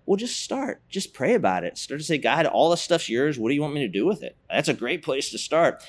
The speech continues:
How do you want me to begin to go from this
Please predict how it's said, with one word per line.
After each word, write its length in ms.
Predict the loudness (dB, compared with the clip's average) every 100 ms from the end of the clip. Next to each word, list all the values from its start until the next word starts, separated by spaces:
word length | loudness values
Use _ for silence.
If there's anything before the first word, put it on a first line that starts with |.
| -8
How 140 | -2 0
do 80 |
you 80 | 2
want 180 | 2 2
me 80 | 2
to 80 | 2
begin 880 | 0 -2 -6 0 4 6 6 4 0 -8 -6
to 100 | -2
go 220 | 6 8 8
from 260 | 6 4
this 880 | 2 -4 0 4 4 2 -6 -10